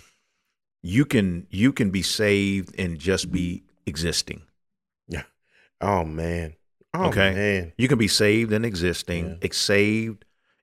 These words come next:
Speaker 1: and struggling.
Speaker 2: Correct.
Speaker 1: Saved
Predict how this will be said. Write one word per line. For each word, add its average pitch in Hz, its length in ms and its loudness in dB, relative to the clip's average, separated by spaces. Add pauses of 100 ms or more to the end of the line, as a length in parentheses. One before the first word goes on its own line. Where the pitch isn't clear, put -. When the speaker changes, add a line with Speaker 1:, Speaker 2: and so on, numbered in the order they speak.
Speaker 1:
and 92 220 0
struggling. 78 720 0 (320)
Speaker 2:
Correct. 76 460 -4 (220)
Speaker 1:
Saved 117 640 2